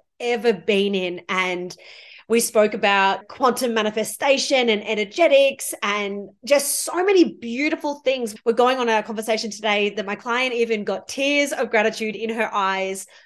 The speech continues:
for how far she's come, because it truly was a full circle moment for her. From when we started working together a few months ago, and I honestly was just like, "Oh, pinch me. This is, this is everything." Like, getting those kinds of responses.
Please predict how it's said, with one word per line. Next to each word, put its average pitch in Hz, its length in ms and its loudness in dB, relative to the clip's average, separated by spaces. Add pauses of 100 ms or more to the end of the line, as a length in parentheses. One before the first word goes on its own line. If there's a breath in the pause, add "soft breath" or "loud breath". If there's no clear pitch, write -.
(160 soft breath)
for 196 180 0
how 196 240 -2
far 190 160 0
she's 190 220 -8
come, 185 200 -8
because 202 220 -8
it 208 100 -6
truly 220 280 -2
was 196 200 -4
a 196 60 -6
full 196 200 -6
circle 190 340 -6
moment 180 300 -12
for 185 80 -12
her. 170 340 -8 (420 loud breath)
From 220 120 -4
when 220 120 0
we 240 80 2
started 240 280 2
working 220 280 0
together 220 380 -2
a - 40 -4
few 214 140 -8
months 208 260 -6
ago, 202 360 0
and 196 420 0 (1040 loud breath)
I 233 140 6
honestly 302 400 2
was 262 160 0
just 262 220 -4
like, 214 260 -2
"Oh, 226 400 2
pinch 214 300 -4
me. 190 140 0
This 208 220 0
is, 202 400 0 (120)
this 269 180 -2
is 262 180 -4
everything." 240 680 2
Like, 208 260 -4
getting 262 260 0
those 269 240 0
kinds 220 360 -4
of 233 80 -6
responses. 208 760 -4